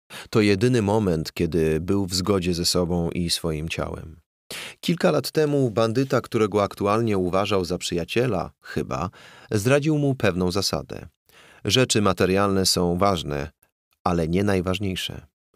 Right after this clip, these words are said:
Sukcesem jest żyć w zgodzie ze sobą. Codziennie zadbaj o ciszę.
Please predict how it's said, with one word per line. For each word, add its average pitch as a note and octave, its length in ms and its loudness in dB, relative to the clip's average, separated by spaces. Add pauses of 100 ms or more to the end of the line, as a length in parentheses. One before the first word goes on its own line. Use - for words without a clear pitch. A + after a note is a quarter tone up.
(300)
Sukcesem D#3 540 2
jest D3 280 0
żyć C3 480 2
w F#2+ 80 -4
zgodzie G2 380 0
ze F2+ 120 0
sobą. C2+ 440 -2 (640)
Codziennie B2 520 2
zadbaj G#2 460 0
o F#2 100 -6
ciszę. - 460 -8